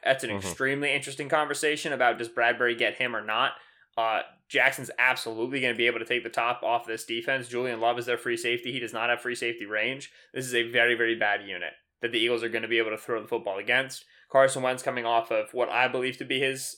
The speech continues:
Speaker 1: best performance as a passer against the
Speaker 2: I agree.
Speaker 1: Ravens,
Speaker 2: Yeah.
Speaker 1: is going to have, I think, his next season best game against the Giants. I'm confident the Eagles putting up points.
Speaker 2: Yeah, their defense isn't, like,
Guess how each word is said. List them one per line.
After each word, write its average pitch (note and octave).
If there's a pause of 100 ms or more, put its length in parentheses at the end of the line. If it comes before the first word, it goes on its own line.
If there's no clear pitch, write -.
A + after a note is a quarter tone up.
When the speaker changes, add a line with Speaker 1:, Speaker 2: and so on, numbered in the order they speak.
(140)
Speaker 1:
best C#3+
performance D3
as C3+
a C#3
passer D#3
against D3+
the D#3
Speaker 2:
I -
agree. F3+
Speaker 1:
Ravens, - (280)
Speaker 2:
Yeah. E2
Speaker 1:
is C#3+
going C3
to B2
have, A#2
I B2
think, A#2
his A2+
next - (580)
season B2+
best A2+
game G#2+
against A2+
the A#2+
Giants. G#2
I'm B2+
confident A2+
the G2+
Eagles G#2
putting G#2+
up -
points. - (180)
Speaker 2:
Yeah, B2
their D#3
defense A3+
isn't, F#3
like, A#2+